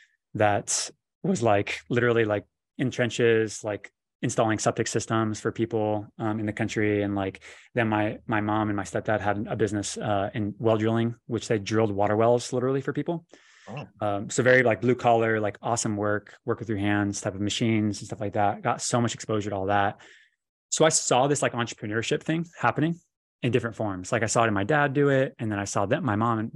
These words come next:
Speaker 1: my stepdad doing it. And I, I s-,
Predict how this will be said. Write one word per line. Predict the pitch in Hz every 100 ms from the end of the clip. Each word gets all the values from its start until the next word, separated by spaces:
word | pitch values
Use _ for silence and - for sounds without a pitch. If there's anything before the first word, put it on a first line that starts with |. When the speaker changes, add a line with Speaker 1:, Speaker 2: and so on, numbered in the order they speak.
| 131 - - _
Speaker 1:
my | 110
stepdad | - 123 127
doing | 123 127 123
it. | 120 131 - - _ _ -
And | 113 113
I, | 127
I | 190
s-, | 107 -